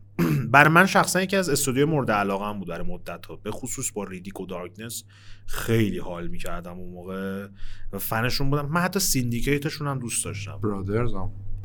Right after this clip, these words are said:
Speaker 1: آره، برادرزشون هم خوب بود. برادرز حالا خودشون که نساخته بودن اونجوری که اصلش رو این ایده‌ش رو چیز داده بود دیگه.
Speaker 2: جوزف فرس.
Speaker 1: جوزف فرس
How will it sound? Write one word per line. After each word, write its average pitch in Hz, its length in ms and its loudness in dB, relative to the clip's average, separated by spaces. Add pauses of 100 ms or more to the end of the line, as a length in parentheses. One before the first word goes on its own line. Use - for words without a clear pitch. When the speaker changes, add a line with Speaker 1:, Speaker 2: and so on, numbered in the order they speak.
(680)
Speaker 1:
آره، 117 200 6
برادرزشون 220 640 8
هم 98 80 4
خوب 87 220 0
بود. - 140 0
برادرز 147 360 4
حالا 196 180 4
خودشون 196 440 0
که 190 80 -2
نساخته 190 440 -2
بودن 80 200 2
اونجوری 80 440 -4
که 69 200 -12 (600)
اصلش 110 320 0
رو 123 120 -2
این 123 200 0 (320)
ایده‌ش 98 360 -2
رو 110 60 -2
چیز 107 240 -4
داده 80 200 -4
بود 76 200 -8
دیگه. 73 280 -10
Speaker 2:
جوزف 92 380 -6
فرس. 90 220 -6
Speaker 1:
جوزف 90 300 -4
فرس 87 420 -4